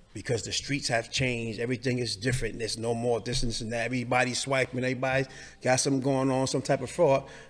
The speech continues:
I said, "Let me get an education, let me go to school. Um, I can facilitate things," because, like, this, something that we had talked about before,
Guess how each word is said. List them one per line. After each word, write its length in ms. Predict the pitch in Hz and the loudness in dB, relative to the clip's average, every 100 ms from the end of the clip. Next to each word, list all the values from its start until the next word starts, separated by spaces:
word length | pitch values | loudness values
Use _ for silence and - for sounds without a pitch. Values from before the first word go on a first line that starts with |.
| - | -2
I 40 | |
said, 120 | 156 180 | 2 4
"Let 100 | 202 | 4
me 80 | |
get 140 | 185 175 | 4 4
an 80 | 139 | 4
education, 420 | 135 - 147 131 | 2 0 0 2
let 60 | |
me 80 | 147 | 2
go 100 | 143 | 2
to 80 | 135 | 0
school. 400 | - 131 127 127 - - - | -2 -2 -2 -2 -8 -20 -12
Um, 380 | 117 120 113 117 - - - | -6 -2 -2 -6 -12 -20 -2
I 120 | 135 | 0
can 120 | 139 | 0
facilitate 640 | 143 131 156 135 139 123 | -2 2 4 4 2 0
things," 220 | 131 120 120 | -2 -4 -4
because, 340 | 117 139 113 | 2 2 4
like, 200 | 131 - | 2 4
this, 220 | 151 147 - | 4 4 6
something 320 | 156 151 135 | 8 10 10
that 120 | 135 | 10
we 120 | 131 | 12
had 120 | 135 | 12
talked 160 | 156 127 | 12 10
about 180 | 131 117 | 10 10
before, 380 | 117 165 165 | 8 8 8